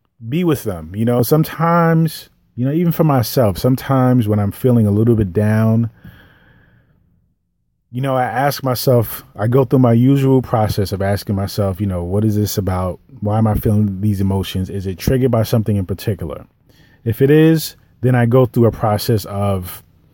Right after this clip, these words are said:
you know, evolving over and through that thing that triggered that e-, negative emotion.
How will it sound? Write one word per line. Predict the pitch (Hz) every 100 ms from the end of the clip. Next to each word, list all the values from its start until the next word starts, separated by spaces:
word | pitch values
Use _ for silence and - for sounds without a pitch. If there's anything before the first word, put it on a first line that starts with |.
| _ _ _ _ _ _ _ _ _ _ _ _ _ _ _ _ _ -
you | 131
know, | 113 110
evolving | 123 127 123 123 117 110
over | 123 135 117 107
and | 104 117 104 101
through | 120 139 131 107 101 98 - -
that | 95 117 104
thing | - 135 113 104
that | 101 90
triggered | - 113 101 95
that | 95
e-, | 95
negative | 95 104 95 92
emotion. | 95 104 98 - 73